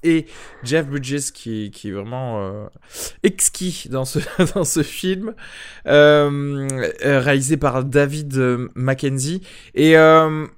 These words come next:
c'est, c'était franchement une surprise, euh, je, je, en fait je m'attendais à un, un plutôt bon film sans, sans plus, et, et vraiment je, ça, je, je, j'ai adoré ça.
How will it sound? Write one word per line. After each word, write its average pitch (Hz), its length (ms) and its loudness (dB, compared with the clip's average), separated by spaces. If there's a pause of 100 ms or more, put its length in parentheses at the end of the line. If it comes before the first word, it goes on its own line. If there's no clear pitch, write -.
(140)
c'est, 165 560 4
c'était 185 360 2
franchement 202 440 -6
une 202 100 -2
surprise, 208 680 -4
euh, 165 600 2
je, 143 200 -4
je, 156 100 -2
en 147 160 -6
fait 175 120 0
je 175 80 -6
m'attendais 170 360 0
à 170 120 2
un, 151 260 2 (380)
un 139 140 -2
plutôt 165 420 -4 (580)
bon 147 320 -2
film 185 340 -4
sans, 175 300 -4
sans 170 260 -2
plus, 208 260 -8
et, 147 300 -2
et 139 40 -2
vraiment 156 540 -4
je, 127 720 -2
ça, 117 800 -2
je, 117 220 -10
je, 113 180 -10
j'ai 131 180 -2
adoré 139 360 0
ça. 156 300 0